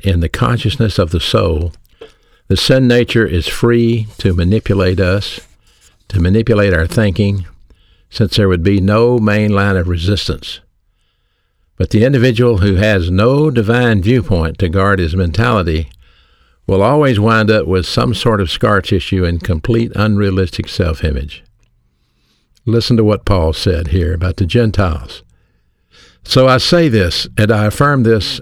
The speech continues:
in the Lord," prepositional phrase, "in the Lord, that you are no longer to walk," that means live, you're not to live your lives like the Gentiles live their lives,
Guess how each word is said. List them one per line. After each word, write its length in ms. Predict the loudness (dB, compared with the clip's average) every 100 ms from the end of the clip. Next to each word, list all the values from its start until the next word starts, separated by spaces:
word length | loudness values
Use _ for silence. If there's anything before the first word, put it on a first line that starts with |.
| -2
in 340 | 0 0 -2 -2
the 400 | -2 2 0 0
Lord," 500 | 0 0 0 -2 -8 -12 -20 _ _
prepositional 540 | -4 -2 -2 -2 -4
phrase, 500 | 0 0 0 -2 -4 -2
"in 380 | 0 0 -2
the 220 | -2 0 2
Lord, 420 | 2 0 -2 -8 -14 -20 _ _ -20 -20 _
that 140 | -2
you 340 | 0 2 2 0
are 180 | 0 2
no 220 | 2 2
longer 320 | 2 2 0
to 200 | 0 0
walk," 640 | 2 2 2 0 -2 -8 -8
that 140 | -4
means 280 | -2 -2 -2
live, 480 | -2 0 0 -4 -4
you're 120 | -4
not 200 | -2 -2
to 100 | 0
live 260 | 2 2 2
your 200 | 2 2
lives 420 | 2 2 0 0
like 160 | -2 -2
the 80 | -2
Gentiles 720 | 0 0 0 0 0 -2 0
live 260 | 0 0
their 200 | 0 0
lives, 500 | 0 -2 -2 -4 -6